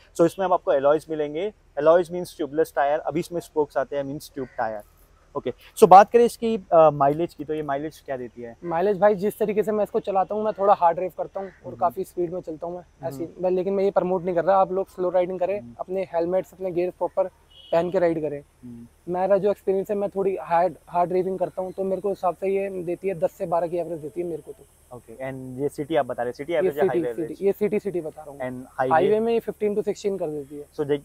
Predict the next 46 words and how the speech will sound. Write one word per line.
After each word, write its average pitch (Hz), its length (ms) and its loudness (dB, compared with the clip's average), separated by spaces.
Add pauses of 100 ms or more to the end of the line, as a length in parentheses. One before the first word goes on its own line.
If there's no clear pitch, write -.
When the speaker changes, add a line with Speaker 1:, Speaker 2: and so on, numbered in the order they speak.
Speaker 1:
बंदा 147 240 4
अगर 147 160 2
normally 143 460 -2
drive 135 300 -2
करता 139 220 -4
है, 139 60 2
तो 156 140 -8
उसमें 156 580 -2
chances 147 400 -2
है 143 140 4
कि 156 120 -10
as 143 100 2
per - 120 -12
the 143 100 -4
driving 131 320 -4
ये 135 240 -6
Speaker 2:
हाँ, 175 200 -4
Speaker 1:
ट्वेंटी 151 260 -6
तक 143 140 -4 (140)
निकाल 131 220 -2
Speaker 2:
ट्वेंटी 233 240 2
Speaker 1:
सकती 240 60 2
है? 233 60 4
Speaker 2:
तक 220 60 0
निकाल 185 200 6
सकती 185 220 -6
है 214 60 2
हाईवे 165 280 -2
पे, 147 120 -10
ट्वेंटी, 196 500 -2
ट्वेंटी 220 280 4
वन 208 200 0
भी 220 100 0
देगी 208 180 4
हाईवे 202 260 2
अगर 214 180 0
आप 220 180 0
normal 185 320 -2
cruising 190 380 -4
कर 185 120 -6
रहे 190 120 0
हो 208 140 0
एक 190 140 -2
सर्टेन - 460 -6
speed 165 340 -4
पे। 151 120 -12